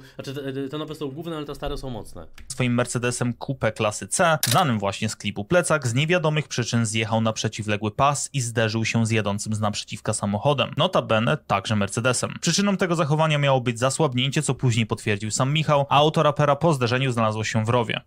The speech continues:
Speaker 2: Dwudziestoletni wówczas Multi został poszkodowany i z obrażeniami trafił do szpitala. Pojawił się również materiał, w którym Michał dementuje liczne plotki o tym, jakoby mi-
Speaker 1: Filipka nie słucham. Filipka bardzo rzadko słucham. Parę nut czasem się zdarza, że odpalę,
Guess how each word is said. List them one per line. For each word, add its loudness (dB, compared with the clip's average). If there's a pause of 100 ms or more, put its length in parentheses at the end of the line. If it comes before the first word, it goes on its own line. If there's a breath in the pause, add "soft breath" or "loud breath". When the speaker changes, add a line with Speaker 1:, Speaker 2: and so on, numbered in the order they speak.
(140)
Speaker 2:
Dwudziestoletni 2
wówczas -6
Multi 0
został 0
poszkodowany 0
i -4
z -4
obrażeniami 2
trafił -4
do -4
szpitala. 0
Pojawił 2
się 2
również -2
materiał, 2
w -12
którym -2
Michał 2
dementuje 0
liczne -2
plotki -2
o 2
tym, 0
jakoby 0
mi- 0 (160)
Speaker 1:
Filipka -6
nie -6
słucham. -6 (580 soft breath)
Filipka -8
bardzo -4
rzadko -6
słucham. -12
Parę -4
nut -8 (160)
czasem -10
się -12
zdarza, -8
że -12
odpalę, -10